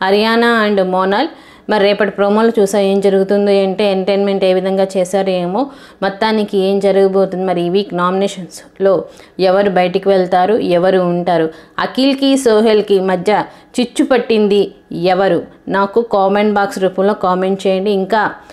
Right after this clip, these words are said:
ఫోర్టీన్త్ వీక్, ఫిఫ్టీన్త్ వీక్ ఏం జరగబోతుంది, ఏంటి అనేది, రన్నర్ ఎవరు, మరి విన్నర్ ఎవరు, నా కామెంట్ బాక్స్లో కామెంట్ చేయండి.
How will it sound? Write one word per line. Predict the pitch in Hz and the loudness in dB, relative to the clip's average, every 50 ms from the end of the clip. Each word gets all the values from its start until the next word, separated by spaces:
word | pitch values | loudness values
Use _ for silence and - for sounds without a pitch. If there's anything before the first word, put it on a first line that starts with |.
| - - _ - | -20 -20 _ -4
ఫోర్టీన్త్ | - 202 202 196 202 214 214 214 208 208 | -2 0 0 0 0 0 0 0 0 0
వీక్, | 220 233 233 - - - - - - | -2 -2 -2 -4 -10 -20 -20 -20 -10
ఫిఫ్టీన్త్ | - 220 202 - - 202 196 196 190 | -8 -8 -8 -4 -4 -2 -2 0 0
వీక్ | 185 175 156 160 - - - - _ - | -2 -2 -2 -4 -8 -14 -20 -16 _ -2
ఏం | 190 202 208 202 | 0 0 0 2
జరగబోతుంది, | 196 196 185 190 190 196 190 196 196 196 202 196 202 196 185 | 2 2 2 2 2 4 4 2 2 2 0 0 0 -2 -2
ఏంటి | 180 185 185 196 196 208 202 196 190 | -2 -2 -2 -4 -2 -2 -2 -2 -2
అనేది, | 185 185 185 180 180 254 311 311 - - - - - - - - - - | -2 -2 -4 -4 -4 -4 -4 -4 -8 -12 -20 -20 -20 -20 -20 -10 -6 -2
రన్నర్ | 190 190 202 214 226 226 | 0 0 2 2 2 2
ఎవరు, | 226 226 220 214 214 254 | 2 2 4 4 4 4
మరి | 269 254 208 180 170 | 4 2 2 0 -2
విన్నర్ | 165 175 175 180 185 185 190 | -2 -4 -2 -2 -2 0 0
ఎవరు, | 180 175 175 165 165 160 | 2 2 2 2 0 0
నా | 160 165 | -2 -2
కామెంట్ | 165 170 - 170 175 180 185 190 190 | -4 -4 -4 -4 -2 -2 -2 -2 -2
బాక్స్లో | 185 180 185 - 202 175 | -2 -4 -2 -4 -4 -4
కామెంట్ | 175 170 170 170 175 175 185 180 - 202 | -2 -4 -4 -4 -4 -4 -6 -6 -6 -4
చేయండి. | 180 185 185 185 190 240 294 320 | -4 -4 -4 -2 -2 -2 -2 -4